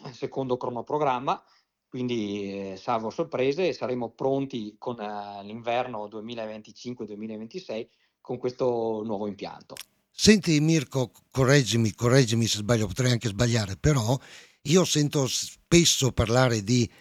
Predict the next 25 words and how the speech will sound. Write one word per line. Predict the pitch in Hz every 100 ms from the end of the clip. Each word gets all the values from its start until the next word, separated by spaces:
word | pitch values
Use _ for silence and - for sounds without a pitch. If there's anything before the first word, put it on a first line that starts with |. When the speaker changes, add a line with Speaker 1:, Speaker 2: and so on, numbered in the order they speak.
| - _
Speaker 2:
grandi | 110 127 147 135 120
progetti, | - 110 92 156 151 - 143
grandi | 98 123 131 139 123 123
investimenti | 120 123 - 127 165 143
per | 117 117
quanto | 151 131
riguarda | 120 113 143 131
i |
collegamenti. | - 131 120 117 110 113
Poi | - 170 143 104 - - -
sento | - - 156 143
da | 117 120
te | - 147 117 - _
che | _ 101
ci | 113
sono | - 131 127
impianti | 107 131 127 120 117
che | 120
hanno | 110
venti, | 101 127 143 107 101
trenta, | 117 127 131 104
quaranta | - 107 107 143
anni, | 127
che | -
hanno | 131 117